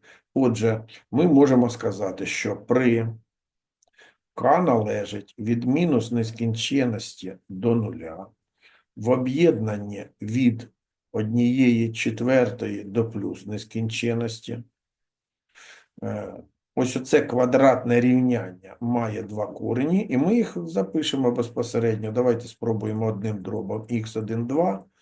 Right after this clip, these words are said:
дорівнює мінус b, це буде чотири к, плюс-мінус корінь квадратний із дискримінанту, тобто чотири к квадрат,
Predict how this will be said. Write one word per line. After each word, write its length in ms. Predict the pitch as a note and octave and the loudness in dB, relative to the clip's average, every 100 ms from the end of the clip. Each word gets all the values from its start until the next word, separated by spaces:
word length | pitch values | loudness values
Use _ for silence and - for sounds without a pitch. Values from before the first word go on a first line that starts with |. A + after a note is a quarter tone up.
| _ - _ _ | _ -20 _ _
дорівнює 840 | A2 A2 A#2+ B2+ D#3+ D#3+ C#3+ C#3+ C#3 _ _ _ | -2 4 4 4 2 0 0 -2 -8 _ _ _
мінус 360 | B2 C#3 A#2+ G#2+ | -2 0 0 -2
b, 380 | F#2 G2+ F#2+ F2+ | -4 -4 -4 -6
це 160 | - | -10
буде 320 | F#2+ G2+ G2 | -10 -10 -10
чотири 580 | - - A2 A2+ G#2 F#2+ | -6 -6 -6 -6 -6 -8
к, 420 | - G2+ F#2+ A#2+ - _ _ _ _ _ _ _ _ _ _ _ _ _ _ _ _ _ _ | -10 -4 -2 -4 -6 _ _ _ _ _ _ _ _ _ _ _ _ _ _ _ _ _ _
плюс-мінус 880 | A#2 A#2+ A#2+ A2+ A#2 A#2 A2+ G#2+ - | -4 0 0 0 -2 0 -2 -4 -12
корінь 420 | - - A#2 G#2 | -10 -6 -4 -6
квадратний 760 | G2+ G#2 G2+ A2+ A2 A2+ G#2 A2+ - | -10 -10 -6 -4 -4 -6 -12 -12 -6
із 220 | A#2 A2 | -6 -6
дискримінанту, 1200 | G#2 G2 - G#2+ G#2 G2 F#2 D#2+ E2+ - - B2+ _ _ _ _ _ - | -8 -12 -10 -8 -8 -10 -16 -20 -20 -16 -16 -16 _ _ _ _ _ -18
тобто 340 | G#2 - A2 - | -16 -12 -12 -12
чотири 720 | - - A2+ - A2+ A2 G#2 | -12 -12 -14 -8 -6 -6 -8
к 340 | - G#2+ G#2+ | -6 -2 -2
квадрат, 840 | G2 - G2+ F#2+ G2 A2 G#2+ G#2 | -4 -10 -10 -8 -6 -4 -4 -6